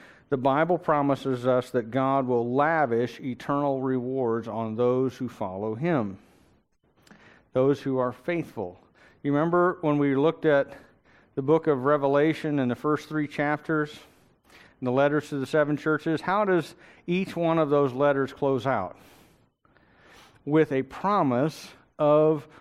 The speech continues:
reward, a specific reward. Uh, "He who overcomes, I will give to eat from the hidden manna. He who overcomes, I will give a white stone to wear around his neck, engraved with a name that is known but to him and to God.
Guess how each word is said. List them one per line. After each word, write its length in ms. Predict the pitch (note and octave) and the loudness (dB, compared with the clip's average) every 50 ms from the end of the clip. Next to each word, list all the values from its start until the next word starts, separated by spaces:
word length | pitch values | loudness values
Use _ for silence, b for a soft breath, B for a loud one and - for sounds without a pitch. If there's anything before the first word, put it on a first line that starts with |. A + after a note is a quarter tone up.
| B B | B B
reward, 680 | - C#3+ D#3 D#3+ D#3 D3+ D3 E3+ F#3+ G3 E3 C3 B2 C3 | -4 0 2 2 2 2 2 2 4 4 4 4 4 4
a 100 | C#3 C#3+ | 2 2
specific 840 | - - - G3 F3+ - - - A#3 B3 A#3+ - A3 E3+ C#3+ - - - - - | 0 0 0 0 0 0 0 0 0 2 2 4 4 4 4 2 -2 -14 -18 -10
reward. 680 | - C#3+ C#3 C#3 C3+ C3 C#3 C#3 C3 A#2+ G#2+ G2+ F#2+ F#2 B B B B B B B B - | -4 -2 0 0 0 2 2 2 2 2 0 -2 -6 -10 B B B B B B B B 0
Uh, 180 | D3+ D#3 D3 | 2 2 2
"He 300 | C#3 C3+ D#3 F#3+ G3+ G3+ | 2 2 2 2 4 4
who 380 | F#3 E3+ G#3 G3 G3 F#3+ F3 - B B B - | 4 4 4 4 4 4 2 0 B B B 2
overcomes, 720 | F3+ F#3+ F#3+ F3+ F#3 - - - G3 F#3+ E3+ D3 C#3+ B2 | 4 4 4 4 0 0 0 0 2 2 4 2 2 4
I 120 | C#3 D3 D3+ | 4 4 4
will 140 | D3 D3 C#3+ | 4 2 0
give 260 | C#3+ D#3+ E3 D#3 - | 0 0 0 0 0
to 120 | - F3+ | -2 -2
eat 220 | E3+ E3+ E3+ F3 - | -2 -2 -4 -4 -4
from 200 | - E3+ D#3+ D3+ | -2 0 0 2
the 100 | D3+ D3+ | 2 2
hidden 340 | E3+ F#3 F3+ F3 F3 E3+ | 2 2 2 2 2 2
manna. 320 | F3 F3+ F3+ F3 D3+ C3+ B2+ | 2 2 2 2 2 0 0
He 240 | C3 F3+ F#3 F#3+ F3+ | 2 2 2 2 4
who 280 | F3+ G3 F#3+ F#3 F3 B B B B B B B | 4 4 4 4 2 B B B B B B B
overcomes, 640 | - G3 G3 F#3+ F#3+ F#3+ - G3+ G#3 G3 F3 D#3 D#3+ | 4 4 6 4 4 2 2 2 2 2 4 4 6
I 80 | E3+ | 6
will 120 | E3+ E3+ E3 | 6 6 4
give 180 | E3 F#3 F3 | 2 2 2
a 60 | E3 E3 | 2 2
white 320 | D#3 E3+ F#3 F#3+ F#3+ - | 4 4 4 4 2 -2
stone 360 | - - G#3 G3+ F#3+ F3 D#3+ | -2 0 2 2 4 4 4
to 60 | D#3 | 4
wear 200 | D3+ E3+ F3 E3+ | 4 4 4 4
around 220 | E3 E3 E3 E3 D#3+ | 4 4 4 2 2
his 120 | D3 C3+ | 0 0
neck, 280 | D#3+ F3+ F3 D#3+ - - | 0 0 0 0 0 0
engraved 500 | F3 D#3+ D3 D3 E3+ F3+ F3+ E3+ D#3 D#3+ | -2 -2 0 2 2 2 2 0 0 0
with 220 | D#3+ E3 D#3 D#3+ | 0 0 2 2
a 40 | D3+ | 0
name 360 | D#3 E3 F3+ F3+ F3+ E3+ D#3 | 0 0 0 2 2 2 2
that 140 | C#3+ D3+ - E3+ | 0 0 -2 -4
is 220 | E3+ D3 B2 - | -6 -6 -4 -2
known 240 | E3 E3 E3 D#3+ D#3 | 0 0 2 2 2
but 160 | D3+ D3+ - | 2 2 0
to 80 | D3+ C#3 | -2 -2
him 260 | C#3 F3 F3+ F3 E3+ | -2 -2 0 0 0
and 80 | D#3+ C#3+ | 0 0
to 100 | E3 D3+ | 0 0
God. 360 | C#3+ E3+ D#3+ D#3 C#3+ C3+ | 2 2 4 4 4 2